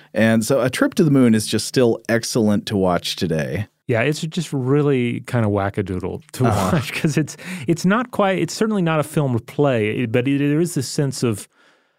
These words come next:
Speaker 2: it's kind of like a film spe-, a film spectacle. Like
Speaker 1: Yeah.
Speaker 2: there are these,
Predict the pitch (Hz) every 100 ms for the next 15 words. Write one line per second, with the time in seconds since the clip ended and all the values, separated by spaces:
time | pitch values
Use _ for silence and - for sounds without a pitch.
0 | _ _ 147 - 139 127 123 104 135 120
1 | 104 - - - 113 - 139 113 - -
2 | - 120 - 117 - 85 92 107 117 131
3 | 127 120 120 113 -